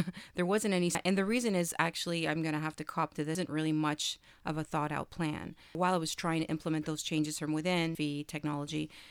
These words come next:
but I'd only been there for five months. They were very gracious. Partner, I had my own team with me, my clients. It really was a question of when I decided to do this, their law firm. So I wasn't trying to leave.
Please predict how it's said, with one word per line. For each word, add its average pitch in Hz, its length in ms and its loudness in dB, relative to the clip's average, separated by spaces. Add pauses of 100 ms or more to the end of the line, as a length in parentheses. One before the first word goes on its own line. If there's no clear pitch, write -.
(160)
but 185 100 4
I'd 180 120 6
only 240 160 4
been 190 140 2
there 185 100 2
for 165 120 -4
five 156 280 -2
months. 160 320 2
They 156 160 -2
were 151 160 -2
very 180 180 0
gracious. 160 440 -2
Partner, 165 200 0
I 151 40 0
had 156 120 -2
my 143 100 0
own 160 180 -2
team 196 200 0
with 175 160 0
me, 165 220 0 (260)
my 139 140 -2
clients. 165 520 -2
It - 60 -4
really 220 220 4
was 165 680 0 (380)
a 165 80 -4
question 180 420 2
of 156 160 -2
when 175 460 0
I 156 340 0
decided 165 480 0
to - 80 -10
do 170 180 0
this, 156 280 0 (100)
their 160 140 2
law 139 180 0
firm. - 320 -6
So 165 140 -4
I 147 40 0
wasn't 160 220 0
trying 156 240 2
to 151 100 -2
leave. 143 380 0